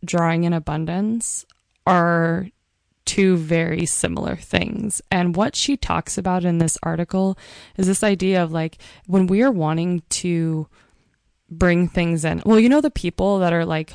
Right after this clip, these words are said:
lucky, quote unquote, you're like, "God, they're so fucking lucky. I hate them." <laughs> Oftentimes what's happening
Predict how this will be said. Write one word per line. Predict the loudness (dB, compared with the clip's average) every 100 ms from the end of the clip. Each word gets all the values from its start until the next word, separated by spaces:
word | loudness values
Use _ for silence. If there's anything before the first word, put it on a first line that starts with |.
| -12
lucky, | -6 -4 -4 -2 0 0
quote | 0 2 4
unquote, | 4 2 2 2 2
you're | 0
like, | -2
"God, | -6 -6
they're | -4 -2
so | -2 -4
fucking | -4 -2 -2
lucky. | -2 -4 -4 -4
I |
hate | -4 -6 -4
them." | -2 0 2 4 4 2 -2 -2 0 -4
<laughs> | -8 -14 -16 -18 -2
Oftentimes | 2 2 2 4 4 4 2 4 4 4 0 -2 -6
what's | -2 0 0 -4
happening | -8 -6 -4 -2 0 0 -2